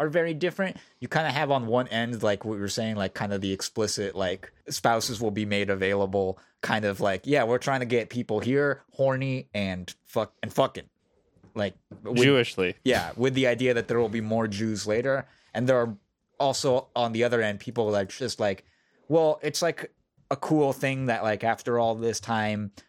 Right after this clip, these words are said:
Speaker 1: Jews can sort of return to the land that they're from, and we should foster a connection with that.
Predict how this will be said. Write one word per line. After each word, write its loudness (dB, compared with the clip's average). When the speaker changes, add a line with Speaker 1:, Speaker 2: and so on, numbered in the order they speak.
Speaker 1:
Jews -2
can -6
sort 0
of -2
return -2
to -4
the 0
land 0
that -4
they're 0
from, -2
and -4
we 0
should -8
foster -2
a -6
connection -6
with -8
that. -4